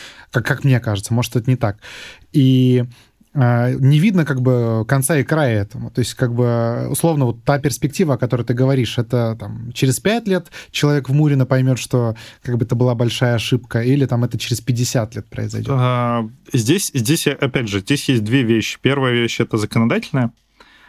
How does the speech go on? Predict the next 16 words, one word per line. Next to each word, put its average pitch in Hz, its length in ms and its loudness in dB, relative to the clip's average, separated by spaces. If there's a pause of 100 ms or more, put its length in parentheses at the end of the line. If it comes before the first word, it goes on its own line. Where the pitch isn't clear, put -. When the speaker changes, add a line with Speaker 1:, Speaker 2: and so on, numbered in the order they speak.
(160)
Speaker 2:
потому 131 300 2
что 117 380 0
есть 117 300 0
так - 100 -6
называемые, 110 500 2
там, 101 160 -6
региональные 110 540 0
нормы 101 400 0
градостроительного 104 680 -2
проектирования, 113 640 -2
которые, 110 400 -2
там, - 220 -10
для 110 120 -2
каждого 107 300 -2
региона 104 340 -2
свои. 104 340 -4